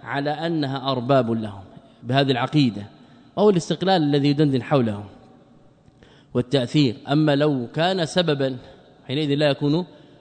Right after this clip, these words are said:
شركا أكبر، كأنه لو عبد الصنم تسببا وتشفعا لا يكون ماذا؟ لا يكون شركا. تخليط ليس بعده تخليط. قال:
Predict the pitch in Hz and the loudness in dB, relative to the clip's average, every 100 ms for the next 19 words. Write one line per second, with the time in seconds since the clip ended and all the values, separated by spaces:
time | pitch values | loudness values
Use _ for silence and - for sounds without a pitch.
0 | - _ - 139 123 139 113 113 104 98 | -20 _ -4 -2 -2 -4 -4 -8 -10 -4
1 | 131 143 139 127 151 196 196 170 - 170 | 0 2 2 0 -2 0 0 -2 -2 0
2 | 147 117 104 - - - - _ _ _ | 0 0 -6 -16 -20 -20 -20 _ _ _
3 | _ _ 135 - 175 185 208 202 123 113 | _ _ -4 0 0 4 4 4 0 -4
4 | 104 - - - - _ 120 120 127 160 | -14 -20 -20 -20 -20 _ -8 -6 -4 -2
5 | 170 185 170 175 160 107 131 156 151 160 | -2 -2 -2 0 -2 -4 -2 0 0 2
6 | 151 139 127 143 - - - 143 139 135 | 2 2 0 -4 -8 -20 -6 -2 -2 -2
7 | 123 107 107 - 113 _ - - 117 123 | -4 -4 -12 -16 -20 _ -16 -14 -6 -2
8 | 156 185 - - - - - - _ - | 0 0 -4 -20 -20 -20 -20 -20 _ -6
9 | 135 123 117 123 120 107 104 104 107 78 | -4 -4 -2 -2 -4 -6 -8 -10 -12 -14
10 | - - _ _ _ _ - 143 175 202 | -16 -20 _ _ _ _ -6 -2 -2 -4